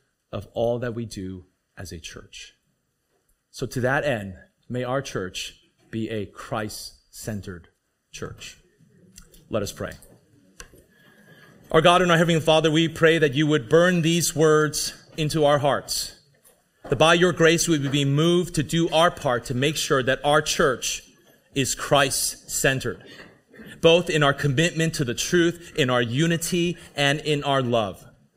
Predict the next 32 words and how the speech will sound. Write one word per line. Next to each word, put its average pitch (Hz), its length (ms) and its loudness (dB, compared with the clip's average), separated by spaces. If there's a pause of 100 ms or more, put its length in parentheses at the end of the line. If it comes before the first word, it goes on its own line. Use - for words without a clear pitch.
(500)
And 165 120 2
God, 175 220 4
may 170 140 2
these 180 220 0
commitments 165 420 0
be 165 180 -2
evidenced 156 420 2
by 147 160 2
our 151 220 2
actions, - 720 -2 (360)
by 160 100 4
the 160 100 4
way 170 160 4
we 160 320 0
bear 165 540 6
one 131 140 2
another, 117 300 -2
and 139 160 -2
by 147 100 4
the 151 80 2
way 147 160 4
we 147 180 0
forgive 156 760 -2
each 127 300 -4
other, 104 280 -6 (220)
and 131 160 -2
the 120 60 -2
peace - 800 -4
that 113 120 -6
is 107 140 -8
between 107 500 -8
us. - 480 -14